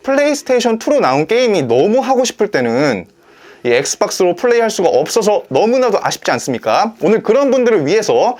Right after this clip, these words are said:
이 엑스박스에서 플레이스테이션 게임 투 게임을 즐기는 방법 한번 알아보도록 하겠습니다.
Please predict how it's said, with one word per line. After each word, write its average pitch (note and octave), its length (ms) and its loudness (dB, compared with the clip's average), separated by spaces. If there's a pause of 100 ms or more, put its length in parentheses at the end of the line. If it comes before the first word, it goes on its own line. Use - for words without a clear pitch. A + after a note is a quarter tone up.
(260)
이 C#3 80 0
엑스박스에서 F3+ 880 -2 (320)
플레이스테이션 C#4 640 0
게임 G#3 280 0
투 C4 320 -2 (120)
게임을 E3 300 0
즐기는 G#3 600 0 (280)
방법 C3 420 -2
한번 C3+ 360 -2
알아보도록 B2+ 560 0
하겠습니다. C3 380 -2